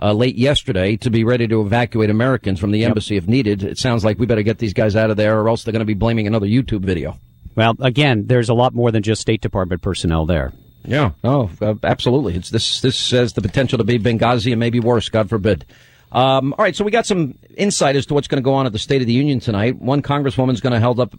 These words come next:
Speaker 1: hold up a yellow pencil. The president has invited, uh, an illegal immigrant to be there, Aina Zamora. What else do you know?
Speaker 2: Uh, just downstairs talking with members of both parties, uh, senators coming off the floor after they finally held some of the First Amendment votes on the Keystone Pipeline. And,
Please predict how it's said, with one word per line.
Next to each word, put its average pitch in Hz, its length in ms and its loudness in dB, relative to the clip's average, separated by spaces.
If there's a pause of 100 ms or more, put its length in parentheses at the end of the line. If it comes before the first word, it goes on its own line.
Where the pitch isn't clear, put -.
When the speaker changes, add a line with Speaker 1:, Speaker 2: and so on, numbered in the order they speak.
Speaker 1:
hold 131 240 2
up 113 140 -2
a 113 40 -2
yellow 127 260 2
pencil. 127 560 -2 (400)
The 92 80 -4
president 131 380 2
has 113 140 0
invited, 120 760 0
uh, 107 380 2 (340)
an 110 120 -2
illegal 127 340 2
immigrant 120 400 0
to 107 60 -2
be 101 180 0
there, 104 320 2 (320)
Aina 139 320 2
Zamora. 120 800 0 (180)
What 139 140 0
else 147 160 0
do 120 80 -6
you 98 40 -2
know? 85 140 -4 (720)
Speaker 2:
Uh, - 180 4
just 220 180 0
downstairs 180 520 2
talking 143 260 0
with 123 80 2
members 127 300 0
of 110 80 -2
both 123 180 2
parties, 117 400 0
uh, 101 160 4
senators 117 460 0
coming 107 180 2
off 107 120 0
the - 80 -10
floor 117 220 2
after 107 160 -2
they 104 120 0
finally 117 260 0
held 113 140 0
some 104 120 -2
of 98 40 0
the 92 60 -2
First 117 300 0
Amendment 107 360 2
votes 104 260 0
on 95 60 -2
the 95 80 -2
Keystone 107 400 -2
Pipeline. 107 560 0
And, 98 100 0